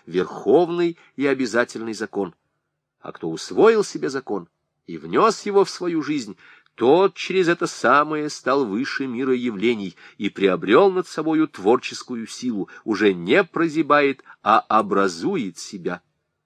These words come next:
Под народностью мы разумеем не только фактическое проявление отличительных свойств народа в данную эпоху, но и те начала, которые народ признаёт, в которые он верует,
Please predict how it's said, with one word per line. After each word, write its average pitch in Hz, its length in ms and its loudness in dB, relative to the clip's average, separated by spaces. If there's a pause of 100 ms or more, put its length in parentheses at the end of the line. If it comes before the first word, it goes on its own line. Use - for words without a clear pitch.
(480)
Под 90 220 -2
народностью 107 840 0 (560)
мы 139 260 6
разумеем 196 540 4
не 190 80 0
только 208 380 4
фактическое 208 800 -4
проявление 185 640 2 (200)
отличительных 165 1000 -2
свойств 131 560 0
народа 123 420 4
в 95 60 -4
данную 90 560 -2
эпоху, - 540 0 (240)
но 98 160 2
и 98 140 2
те 131 340 4
начала, 135 840 0 (240)
которые 104 520 2
народ 110 420 4
признаёт, 90 800 0 (220)
в - 100 -20
которые 90 420 0
он 85 140 -6
верует, 117 680 0